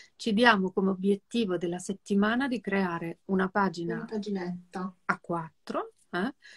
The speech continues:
Speaker 1: Chi non ce la fa anche metà a quattro, però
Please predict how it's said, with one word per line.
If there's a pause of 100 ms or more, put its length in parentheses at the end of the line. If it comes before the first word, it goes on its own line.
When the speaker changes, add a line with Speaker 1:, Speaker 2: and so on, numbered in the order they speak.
(200)
Speaker 1:
Chi
non
ce
la
fa
anche
metà
a
quattro,
però